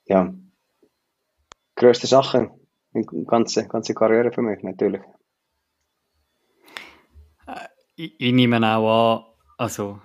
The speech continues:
Speaker 2: es ist ja nicht nur Nationalmannschaft als solches. Du bist auch mehrfach aufgelaufen als Captain von der Nationalmannschaft.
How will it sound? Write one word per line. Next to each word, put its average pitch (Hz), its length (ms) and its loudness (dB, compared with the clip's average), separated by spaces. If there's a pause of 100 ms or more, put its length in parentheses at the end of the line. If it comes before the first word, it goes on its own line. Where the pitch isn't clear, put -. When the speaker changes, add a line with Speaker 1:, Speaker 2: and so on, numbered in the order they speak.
Speaker 2:
es - 140 -16
ist 110 100 -12
ja 107 140 -4
nicht 117 400 -4
nur 120 560 0
Nationalmannschaft 113 1300 -4 (240)
als 104 440 -6
solches. 131 680 -2 (340)
Du 113 100 -6
bist 104 280 -6
auch 104 460 0 (640)
mehrfach 117 560 0
aufgelaufen 117 720 -2
als 107 280 -6
Captain 135 680 -4 (120)
von 127 200 -2
der 127 120 -2
Nationalmannschaft. 123 1200 -4